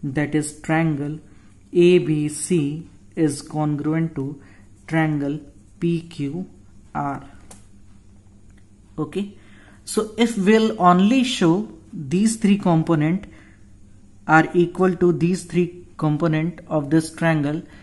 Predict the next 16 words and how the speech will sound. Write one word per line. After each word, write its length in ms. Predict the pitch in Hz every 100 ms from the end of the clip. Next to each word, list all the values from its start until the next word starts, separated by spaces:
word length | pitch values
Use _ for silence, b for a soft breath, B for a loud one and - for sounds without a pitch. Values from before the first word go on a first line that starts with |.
| B B
then 280 | 147 160 143
these 340 | 175 208 208
two 180 | - 165
triangles 600 | 165 156 151 151 151 -
will 200 | 147 139
be 280 | 139 196 202 - -
congruent. 720 | 151 143 139 131 135 123 - b b b -
Okay, 320 | 147 208 220 B B B -
by 280 | 127 151
which 300 | 147 220 226
criteria? 680 | - 202 196 185 185 202 220 151
By 280 | 143 165
side 560 | 170 - - 160 190 185
angle 300 | 156 147 160
side 340 | 156 143 139
criteria. 500 | - 135 127 135 131